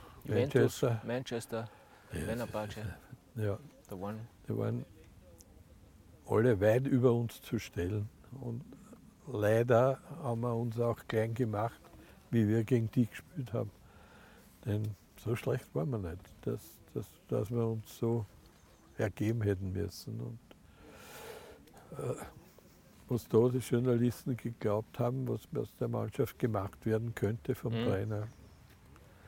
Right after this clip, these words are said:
Speaker 1: Da waren sie ein
Speaker 2: ich weiß
Speaker 1: bisschen
Speaker 2: nicht,
Speaker 1: zu,
Speaker 2: ob sie so richtig
Speaker 1: zu,
Speaker 2: recht
Speaker 1: zu,
Speaker 2: gehabt
Speaker 1: zu
Speaker 2: haben.
Speaker 1: euphorisch. Gut, das lassen wir gerne so stehen. Die Titelverteidigung hat jedenfalls nicht hingehaut. Da
Speaker 2: Ja.
Speaker 1: hat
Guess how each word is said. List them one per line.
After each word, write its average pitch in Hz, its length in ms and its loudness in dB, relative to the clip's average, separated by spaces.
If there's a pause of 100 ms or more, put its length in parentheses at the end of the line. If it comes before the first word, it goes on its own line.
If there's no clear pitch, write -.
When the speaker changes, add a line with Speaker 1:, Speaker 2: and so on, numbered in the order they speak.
(160)
Speaker 1:
Da 110 80 -10
waren 104 100 -6
sie - 60 -6
ein 113 60 -4
Speaker 2:
ich - 60 -4
weiß 95 100 -10
Speaker 1:
bisschen 131 120 -2
Speaker 2:
nicht, 135 80 -4
Speaker 1:
zu, 123 60 -2
Speaker 2:
ob 117 100 -6
sie - 80 -16
so 127 60 2
richtig 117 340 -2
Speaker 1:
zu, 117 80 -2
Speaker 2:
recht 110 160 2 (140)
Speaker 1:
zu, 156 100 2
Speaker 2:
gehabt 147 140 -2
Speaker 1:
zu 151 160 4
Speaker 2:
haben. 139 80 4
Speaker 1:
euphorisch. 139 640 8
Gut, 135 240 6
das 113 140 -4
lassen 120 240 0
wir 117 120 -4 (260)
gerne 123 220 2
so 123 140 -2
stehen. 165 320 2
Die 160 160 0
Titelverteidigung 185 800 2
hat 165 120 2
jedenfalls 160 320 2
nicht 180 320 2
hingehaut. 143 600 4
Da - 60 2
Speaker 2:
Ja. 135 120 8
Speaker 1:
hat 143 160 2